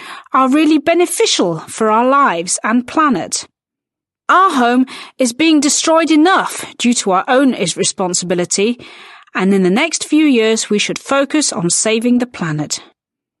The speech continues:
We shouldn't forget that people are not only creators, but also destroyers. The threat is significant in nuclear power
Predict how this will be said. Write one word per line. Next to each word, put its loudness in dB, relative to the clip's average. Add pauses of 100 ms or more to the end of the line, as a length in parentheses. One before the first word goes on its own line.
(320)
We 0
shouldn't 2
forget -2 (240)
that -4
people 0
are 0
not 0
only 2
creators, -2 (240)
but -2
also 0 (240)
destroyers. 0 (1000)
The -4
threat -4
is -2
significant 0
in 2
nuclear 0
power 0